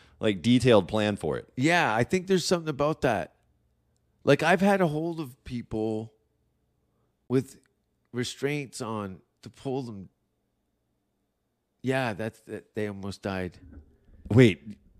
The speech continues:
Speaker 1: you had restraints on, or they had
Speaker 2: No,
Speaker 1: restraints
Speaker 2: they
Speaker 1: on?
Speaker 2: had a restraint, uh, a harnessy thing there, but the, it was, it had a safety line.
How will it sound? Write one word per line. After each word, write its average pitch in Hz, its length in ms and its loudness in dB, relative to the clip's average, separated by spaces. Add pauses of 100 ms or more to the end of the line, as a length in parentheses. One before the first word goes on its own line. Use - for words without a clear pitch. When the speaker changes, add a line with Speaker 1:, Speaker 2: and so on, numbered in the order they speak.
Speaker 1:
you 117 360 2
had 190 220 4
restraints 208 400 0
on, 208 140 2
or 143 60 4
they 113 140 6
had 104 160 2
Speaker 2:
No, 64 40 -6
Speaker 1:
restraints 131 340 4
Speaker 2:
they 135 160 0
Speaker 1:
on? 156 60 -2
Speaker 2:
had 165 80 -2
a 151 60 -6
restraint, 143 840 -8 (180)
uh, 110 300 -4
a 104 40 -6
harnessy 131 680 -8
thing 120 280 -10
there, 120 180 -6
but 113 440 -8
the, 113 400 -6 (240)
it 143 140 -2
was, 131 160 -8
it 135 40 -6
had 139 160 -4
a 120 60 -8
safety 160 540 -6
line. 104 420 -8